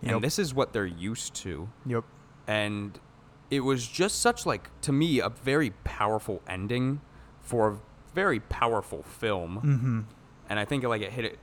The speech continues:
Speaker 2: on the head of, like, this is how fucked up the world really is in certain
Speaker 1: Yeah,
Speaker 2: parts of the
Speaker 1: I mean, 'cause
Speaker 2: country.
Speaker 1: you realize that, like, okay, yeah, they, they put a big dent in, or they put a,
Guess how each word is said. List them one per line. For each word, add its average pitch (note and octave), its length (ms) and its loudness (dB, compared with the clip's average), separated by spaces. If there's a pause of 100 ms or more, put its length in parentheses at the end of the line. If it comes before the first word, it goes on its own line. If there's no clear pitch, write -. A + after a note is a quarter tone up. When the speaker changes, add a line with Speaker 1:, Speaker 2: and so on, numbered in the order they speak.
Speaker 2:
on A2 200 0
the F#2 80 0
head G#2+ 280 -2
of, G2 140 -2
like, F2+ 280 -4
this G#2 180 -4
is C3 120 -4
how F2 420 -4 (240)
fucked - 380 -2
up - 180 -4
the F2+ 60 -6
world F2 380 -2
really E2+ 300 -4
is G#2 300 0
in E2+ 120 -6
certain F#2+ 240 -2
Speaker 1:
Yeah, D#3 100 4
Speaker 2:
parts B2+ 180 4
of - 40 -8
the - 120 -6
Speaker 1:
I C#3 40 0
mean, D3+ 160 4
'cause D3+ 80 2
Speaker 2:
country. D3+ 140 4
Speaker 1:
you D#3 80 4
realize D3+ 420 6
that, B2 180 4
like, B2 140 0 (140)
okay, C#3 260 2
yeah, B2+ 340 4
they, A#2 240 0
they A#2 160 0
put C#3 180 0
a A2+ 60 0
big A2 280 -2
dent A#2+ 300 2
in, A2+ 240 0 (440)
or A#2 160 6
they A2+ 120 4
put C3+ 160 4
a, G#2+ 120 4